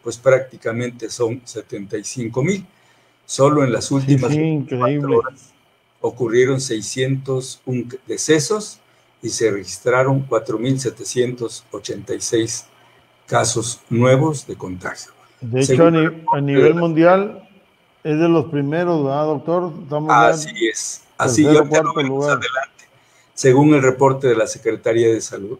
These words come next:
Speaker 1: dependencia que también ha notificado una reducción del cuarenta y siete en los contagios y del dieciocho en los fallecimientos. O sea, este es un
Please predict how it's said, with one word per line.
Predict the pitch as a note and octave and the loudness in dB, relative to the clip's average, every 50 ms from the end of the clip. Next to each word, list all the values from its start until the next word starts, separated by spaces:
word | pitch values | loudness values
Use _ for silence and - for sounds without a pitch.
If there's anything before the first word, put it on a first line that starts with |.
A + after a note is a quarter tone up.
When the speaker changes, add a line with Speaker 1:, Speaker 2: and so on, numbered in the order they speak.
| _ _ | _ _
Speaker 1:
dependencia | A#2+ A#2 A#2 C3 A#2+ A#2+ A#2+ C3 C3 C3 C3+ C#3+ | -8 -6 -4 -4 -4 -2 0 -2 -2 -2 -4 -4
que | C3 C#3+ C3+ | -4 -4 -4
también | - D3 D3 D3+ D3 D3 D3 | -4 -4 -2 0 0 0 0
ha | D3 C#3 | 0 -2
notificado | C3+ A#2+ - _ A#2 _ - A2+ _ _ C3 B2+ B2+ B2+ C3+ | -2 -4 -6 _ -20 _ -20 -20 _ _ 2 2 4 4 2
una | C#3 C3+ C3 B2 | 2 2 2 0
reducción | A#2 A2 A2 G2+ G#2+ _ - - - C3 C3 C3 B2 | 0 -2 -4 -4 -4 _ -16 -6 -4 -4 -4 -2 -6
del | A#2+ G#2 _ | -8 -10 _
cuarenta | - G#2+ G#2+ G#2 G#2+ G#2 - A2 | -8 -6 -6 -6 -8 -4 -4 -4
y | G#2+ | -4
siete | - - C#3 C3+ B2+ B2+ _ C3+ | -4 -2 0 0 0 0 _ -4
en | C3 A2+ | -2 -2
los | G#2+ A2 - - | -2 -6 -6 -4
contagios | C3+ C3 C3 C3 C#3 B2+ C3 - - E3 D#3 - _ _ _ _ - _ _ _ _ | -4 -4 0 0 0 0 0 -2 -4 -4 -4 -6 _ _ _ _ -20 _ _ _ _
y | - B2 | -6 0
del | A2+ A#2+ A2+ A2 A2+ | 4 4 4 4 2
dieciocho | A#2 A2 - - - C3 B2+ C3 - - B2 A#2+ - | -4 -8 -8 0 2 4 4 4 2 -2 -6 -6 -6
en | A2+ A2 G#2 | -6 -10 -12
los | G#2 - - | -12 -10 -6
fallecimientos. | A2 G#2+ G2 G2 G2 - - G#2+ G2 F#2 F#2 F2+ - | -6 -6 -6 -6 -8 -8 -8 -10 -12 -12 -14 -16 -14
O | F#2+ | -6
sea, | - C3 B2 - - _ _ _ _ _ | -2 -2 -2 -2 -2 _ _ _ _ _
este | - F#3 F3+ F3+ G3 | 2 4 4 6 4
es | F#3+ F#3+ - | 4 4 4
un | F#3+ F#3 F#3+ G3 | 0 0 0 -2